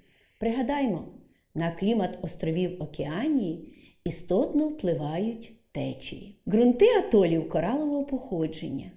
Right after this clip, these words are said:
Вони пористі, погано затримують вологу, а також бідні, містять мало органічних мінеральних речовин,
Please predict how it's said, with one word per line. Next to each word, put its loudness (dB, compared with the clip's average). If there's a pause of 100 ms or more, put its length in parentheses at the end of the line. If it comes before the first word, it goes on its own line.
(420)
Вони -2
пористі, -4 (240)
погано 4
затримують 2
вологу, 0 (340)
а -4
також 0
бідні, 2 (180)
містять 4
мало 6
органічних 0
мінеральних 2
речовин, 0